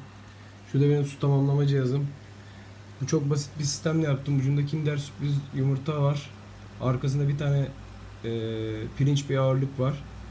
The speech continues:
Küf yapmasın diye. E, akabinde burada bir tane switch var. Bu switch hem art-, yani hem ters etki hem doğru, e, düz etki olarak çalıştırabiliyorsunuz. Açma kapamayı bu şekilde ayarlayabiliyorsunuz.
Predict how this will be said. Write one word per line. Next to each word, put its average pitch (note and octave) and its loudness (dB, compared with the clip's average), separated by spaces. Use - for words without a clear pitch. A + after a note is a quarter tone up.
Küf - 0
yapmasın C3 0
diye. B2 4
E, - -8
akabinde C#3+ 4
burada C#3+ 2
bir C#3 2
tane C#3+ 2
switch C#3+ 0
var. C#3+ 0
Bu C3 0
switch C#3+ 0
hem C3+ 0
art-, C3 0
yani C3 2
hem D#3+ 4
ters D#3+ 4
etki D#3 2
hem E3 4
doğru, C3+ 4
e, A#2+ 0
düz D3 4
etki C#3+ 2
olarak A#2 0
çalıştırabiliyorsunuz. B2+ 0
Açma B2 -2
kapamayı B2+ 0
bu C3 0
şekilde A#2+ -2
ayarlayabiliyorsunuz. A#2 -2